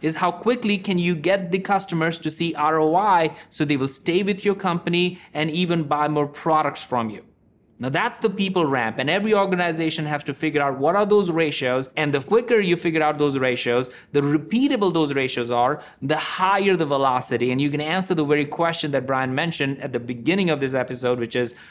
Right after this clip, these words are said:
"When can we scale our business?" Well, when you get these ratios right. But here's another one that very few companies talk about, and we go so deep in the book on this.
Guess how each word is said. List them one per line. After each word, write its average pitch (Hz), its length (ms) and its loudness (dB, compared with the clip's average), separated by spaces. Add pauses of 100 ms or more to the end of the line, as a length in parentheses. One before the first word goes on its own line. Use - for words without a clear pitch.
(140)
"When 156 360 -2
can 196 180 0
we 208 60 4
scale 196 320 2
our 196 100 4
business?" 214 480 2 (180)
Well, 139 160 2
when 151 140 2
you 156 100 4
get 147 220 0
these 139 180 -2
ratios 131 380 0
right. 120 340 -4 (480)
But 139 120 -6
here's 196 260 4
another 185 320 2
one 139 220 2
that 127 240 -2
very 165 240 4
few 175 180 -2
companies 151 400 -4
talk 131 240 -2
about, 123 180 0
and 123 140 -2
we 170 120 0
go 165 160 0
so 165 380 0
deep 156 360 -2
in 143 80 -6
the 135 80 0
book 120 420 -2
on 127 220 0
this. 110 240 -4